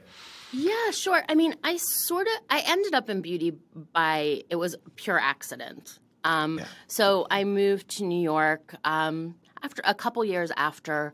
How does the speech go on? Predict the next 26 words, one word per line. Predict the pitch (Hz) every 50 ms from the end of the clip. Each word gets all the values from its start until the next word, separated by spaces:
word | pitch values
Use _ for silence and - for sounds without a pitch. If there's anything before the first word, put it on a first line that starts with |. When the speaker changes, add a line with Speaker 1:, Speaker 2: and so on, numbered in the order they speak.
| - - - - - - - - - -
Speaker 1:
um, | 160 160 156 151 147 143 147 143 139 139 131 101 - - _ _ _ - - - 165
graduating | 175 175 156 160 156 160 160 165 156 143 151 147 143
college. | - - 143 143 143 143 139 147 143 - - - - - - - - _
Uh, | - 165 170 170 170 165 - - _ _
I | 196 214 240
was, | 262 294 285 254 226 - - - - - _ _ _
while | - 202 180 180 185 196 190 185 190 202 202
in | - - 185 190
school, | 175 - - - 165 160 160 156 156 156 160 170 170 160 - _ -
unbeknownst | 180 180 175 170 165 160 156 127 - -
to | - 156
my | 156 143 135
parents, | - - - - 131 131 135 139 147 170 165 - - - -
I | 165
had | 160 165 170
took | - - 202 190 -
a | 165
full-time | - - 151 143 143 - 156 139 135 135
job | - 135 127 135 143 -
'cause | - 165 139 143
I | 151
wasn't | 147 143 143 139 147 117
really | 139 131 127 131 117
interested | 127 131 135 - - 139 - - 160 151
in | 156 160 165
school. | 160 - - 185 208 240 285